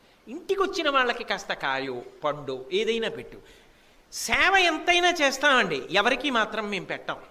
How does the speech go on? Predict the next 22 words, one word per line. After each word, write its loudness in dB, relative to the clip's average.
మేము -2
వండం. -2
మా -2
ఇంట్లో, -6
మా 4
ఇంట్లో 4
వండి 2
పెట్టడం -4
ఉండదు. -4
ఎక్కడైనా 2
ఎవరైనా 4
వండి 2
పెడుతుంటే 2
మేము 0
వెళ్ళి 0
సేవ -4
చేస్తాం. -12
కొంతవరకు -4
మంచిది, -10
కానీ -6
కొంత -14
ఎదగాలి. -14